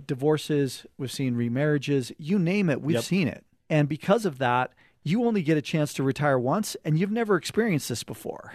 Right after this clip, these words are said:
Speaker 2: Yes.
Speaker 1: And so it makes a huge difference. Would you rather deal with somebody who you wanna do it yourself and make it a do-it-yourself project? That's great for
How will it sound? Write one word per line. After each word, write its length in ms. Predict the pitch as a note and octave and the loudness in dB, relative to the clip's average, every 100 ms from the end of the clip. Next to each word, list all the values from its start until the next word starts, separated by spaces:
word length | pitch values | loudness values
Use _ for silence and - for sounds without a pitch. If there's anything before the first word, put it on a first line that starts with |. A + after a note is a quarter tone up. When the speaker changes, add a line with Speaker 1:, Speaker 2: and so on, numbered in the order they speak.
| - | -6
Speaker 2:
Yes. 340 | G2+ F#2+ - - | -6 -6 -8 -6
Speaker 1:
And 100 | D3+ | -2
so 180 | G3+ F3+ | 2 2
it 40 | |
makes 280 | E3+ F#3 - | 2 -2 -2
a 40 | D#3 | -4
huge 380 | - A#3 D3 | 0 -2 0
difference. 500 | F3+ F#3 E3+ C#3 B2 - - - - | 0 0 2 0 -2 -12 -20 -6 2
Would 160 | E3 | 2
you 80 | G#3+ | 2
rather 260 | G#3 G3 E3 | 0 2 -2
deal 260 | - E3 | 0 0
with 100 | E3+ | 0
somebody 420 | - D#3+ D3+ D3+ - - - _ | 0 0 2 0 -2 -16 -20 _
who 380 | - D3+ C#3+ C#3 _ - | 0 2 2 -2 _ -4
you 140 | D3+ | 0
wanna 180 | D#3+ D#3 | 2 2
do 160 | C#3+ D#3 | 2 2
it 60 | D3 | 2
yourself 580 | C3+ - D3+ F#3+ - - _ - | 0 2 2 2 -4 -20 _ -2
and 120 | C#3+ | 2
make 180 | D3 D#3 | 2 2
it 80 | C#3 | 0
a 60 | |
do-it-yourself 580 | C3 D3 C#3+ C3 D3 C3+ | 2 2 2 0 2 0
project? 460 | - C3+ C#3 D#3+ - | 0 0 0 -2 0
That's 200 | B2 - | -2 -2
great 300 | C#3 C#3+ D3 | 0 0 0
for 300 | - C3+ | 0 -2